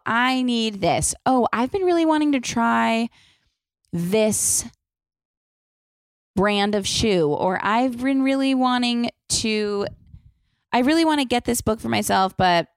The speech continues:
I'm not gonna do it right now," or, "I really, oh, I want a blanket like that," or whatever it is, I write that down in their notes app. And I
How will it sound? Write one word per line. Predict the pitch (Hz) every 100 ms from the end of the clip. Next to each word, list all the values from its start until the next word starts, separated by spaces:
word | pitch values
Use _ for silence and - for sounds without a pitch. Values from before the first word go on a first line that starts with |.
| -
I'm | 202
not | 185
gonna | 196 175
do | 175
it |
right | 156 156
now," | 156 143 143
or, |
"I | 165
really, | 185 233 247 -
oh, | 285
I | 294
want | 302 330
a |
blanket | 254 294 302 277
like | 233 208 196
that," | 196 160 160 -
or | 214 - _ _
whatever | 190 190 208 185 196 202
it | 185
is, | 170 208 247 - _ _
I | 190
write | 185 175 170
that | 170
down | 170 160
in | 160
their |
notes | 151 127 -
app. | - - - _ _ _ - _ _ _ - _ -
And | 180
I | 180